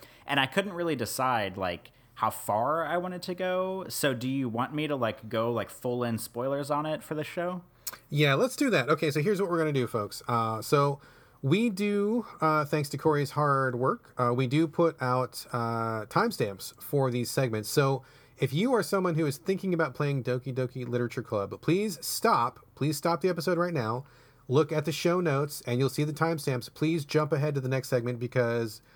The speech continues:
Speaker 2: uh, I'm gonna g-, let Corey, uh, off his leash. He can talk about whatever he wants. He's gonna, like, hundred percent spoilage. <laughs> So nothing will be held back. This is gonna be a full-on spoiler section.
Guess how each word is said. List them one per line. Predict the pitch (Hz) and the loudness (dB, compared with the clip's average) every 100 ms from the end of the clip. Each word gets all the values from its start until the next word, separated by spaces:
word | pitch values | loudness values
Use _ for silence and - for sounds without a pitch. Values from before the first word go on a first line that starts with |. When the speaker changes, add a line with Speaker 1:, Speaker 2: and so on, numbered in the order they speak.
| - - | -20 -16
Speaker 2:
uh, | 120 120 120 117 110 107 104 | -10 -6 -2 0 0 -2 2
I'm | 131 135 | 2 4
gonna | 139 127 117 110 - _ 123 | 0 0 -10 -14 -20 _ -2
g-, | 139 | 0
let | 143 139 | 2 -2
Corey, | - 151 143 139 | 0 2 4 2
uh, | 127 | 0
off | 117 110 123 127 127 | -2 -2 0 0 0
his | 117 | -2
leash. | 131 139 - | 0 -2 -2
He | |
can | 135 123 | -6 -2
talk | 131 120 | -2 0
about | 123 | 0
whatever | 110 120 120 | 2 0 0
he | |
wants. | 120 123 123 | 0 0 -2
He's | 120 | -2
gonna, | 123 120 | -2 -2
like, | 107 131 | -4 0
hundred | 165 180 | 2 2
percent | 160 170 | 2 0
spoilage. | 139 160 127 98 85 - | 2 2 2 0 -8 -10
<laughs> | 139 - - - - - | -14 -14 -20 -20 -20 -14
So | - 127 113 107 | 2 4 4 0
nothing | 127 151 165 175 | 4 4 4 2
will | 165 | 2
be | 160 | 2
held | 160 156 | 2 2
back. | 151 147 143 | 0 0 -2
This | 143 | -4
is | 139 | 0
gonna | 143 | 0
be | 123 | 0
a | |
full-on | 113 - 147 139 135 | -2 0 2 2 0
spoiler | - 135 135 | 0 0 2
section. | 139 127 135 127 | -2 -2 -4 -6